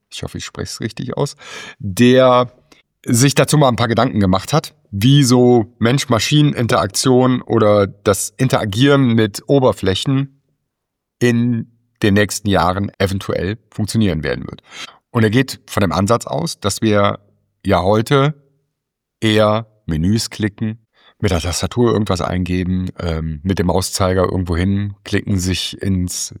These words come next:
dritte, vierte Untermenü klicken müssen. Also wer mit Adobe-Programmen zu tun hat oder mit komplexeren, ähm, Apps,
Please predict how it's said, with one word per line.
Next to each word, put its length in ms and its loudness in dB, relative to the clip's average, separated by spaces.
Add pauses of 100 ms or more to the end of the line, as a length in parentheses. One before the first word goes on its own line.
(160)
dritte, 600 0
vierte 400 0
Untermenü 580 0
klicken 300 -6
müssen. 220 -4
Also 240 -2
wer 380 -2 (160)
mit 140 -6
Adobe-Programmen 640 -2
zu 100 -10
tun 220 -2
hat 140 -4
oder 140 -4
mit 180 -4
komplexeren, 840 -2 (460)
ähm, 420 2 (380)
Apps, 340 -2